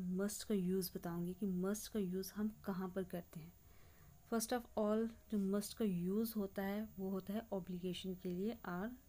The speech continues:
necessity, मतलब कोई compulsion जहाँ पे होती है वहाँ पे आप किसका यूज़ करते हो, must का। For example, यहाँ पे देखिए इसकी first example, "We must obey the traffic rules।" जो traffic rules होते हैं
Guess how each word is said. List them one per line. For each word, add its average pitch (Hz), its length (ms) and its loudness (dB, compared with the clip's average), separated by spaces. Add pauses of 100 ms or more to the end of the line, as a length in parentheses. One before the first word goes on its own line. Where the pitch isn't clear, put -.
necessity, 185 640 -2 (540)
मतलब 202 340 0 (140)
कोई 233 80 4
compulsion 220 760 2
जहाँ 196 240 0
पे 190 100 -4
होती 180 280 -4
है 226 60 0
वहाँ 185 260 -4
पे 185 100 -6
आप 185 100 -8
किसका 190 240 -4
यूज़ 175 260 -2
करते 180 240 -6
हो, 220 100 0
must 180 460 -2
का। 175 160 -12 (800)
For 196 120 4
example, 185 360 0
यहाँ 190 260 2
पे 185 80 -4
देखिए 180 280 0
इसकी 190 220 -4
first 190 280 0
example, 175 420 -4 (800)
"We 190 80 4
must 165 400 4
obey 185 380 2 (380)
the 190 60 0 (180)
traffic 208 520 2
rules।" 175 460 0 (460)
जो 185 80 0 (140)
traffic 202 440 0
rules 214 420 4
होते 190 300 -2
हैं 202 180 2